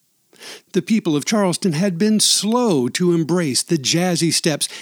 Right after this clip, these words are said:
named for their sleepy old town, and civic leaders hadn't yet considered the scope of the advertising potential it represented. A light-hearted editorial in the Charleston Evening Post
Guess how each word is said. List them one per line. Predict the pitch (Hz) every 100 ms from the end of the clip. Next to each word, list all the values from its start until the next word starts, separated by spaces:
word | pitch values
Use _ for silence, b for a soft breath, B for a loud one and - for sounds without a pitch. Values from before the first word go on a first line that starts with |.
| B
named | 196 196 202 160 151
for | - 156 139
their | 131
sleepy | - - 208 180 156
old | 113 110
town, | 190 208 101 - _ B B B
and | 208 196
civic | - 277 254 208
leaders | 190 165 147 -
hadn't | 220 285 294 196 165
yet | 190 254 220
considered | - 226 - 247 214 185
the | 170
scope | - - - 247 202 - -
of | 175
the | 226 -
advertising | 180 240 226 - 139 135 165
potential | - 170 - 285 233 123 -
it | 165 190
represented. | 139 165 151 233 208 - _ _ _ _ _ _ - B B B
A | 160
light-hearted | 151 139 185 196 - 160 160 156
editorial | 147 147 - 147 107 -
in | 180 175
the |
Charleston | - 208 214 196 208 208
Evening | 190 202 208 185
Post | 160 139 -